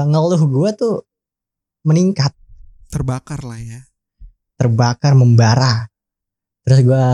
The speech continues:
Speaker 1: pas udah hari Jumat, gue udah capek nyambat. Karena gue nyambatnya nggak cuma di Twitter kan, tapi di real life juga gue sambat sama elu, sama Farah, sama teman-teman gue yang lain, gue nyambat. Ya udah, gue libur dulu dari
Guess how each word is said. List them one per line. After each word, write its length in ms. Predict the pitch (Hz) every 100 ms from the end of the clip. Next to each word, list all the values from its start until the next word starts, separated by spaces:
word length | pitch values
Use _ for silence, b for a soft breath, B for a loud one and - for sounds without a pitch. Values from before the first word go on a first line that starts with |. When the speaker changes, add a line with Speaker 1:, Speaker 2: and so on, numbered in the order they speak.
| 120
Speaker 1:
pas 220 | - 113
udah 240 | 131 117
hari 200 | 117 113
Jumat, 340 | 117 120 135 135
gue 180 | 135 123
udah 340 | 120 113 110
capek 440 | 107 113 104 135 -
nyambat. 440 | 143 120 117 139 156 _ _ _ _ _ _ _ _ _ _ -
Karena 200 | 160 220
gue 160 | 220
nyambatnya 340 | 247 175 156 226
nggak 140 | 196
cuma 140 | 139
di 80 | 123
Twitter 300 | 117 151 185
kan, 160 | 139 131
tapi 440 | 123 165 170 143
di 420 | 120 120 113 110
real 220 | 110 120 123
life 220 | 127 -
juga 280 | 113 107 107
gue 160 | 117
sambat 600 | 107 113 147 160 120 113 -
sama 260 | - 110 107
elu, 440 | 131 185 147 113
sama 400 | 110 107 101 101 104
Farah, 520 | 165 160 156 113 107 113 _ - - _ _
sama 180 | 107 104
teman-teman 380 | 104 104 104 107
gue 120 | 104
yang 120 | 101
lain, 280 | 143 185 123
gue 140 | 120 127
nyambat. 460 | 104 101 107 110 110 _ _ _ _ _ _ _ _ _ _
Ya 100 | 104
udah, 200 | 110 107
gue 180 | 104 117
libur 240 | 104 107
dulu 240 | 101 107 104
dari 340 | 107 101 101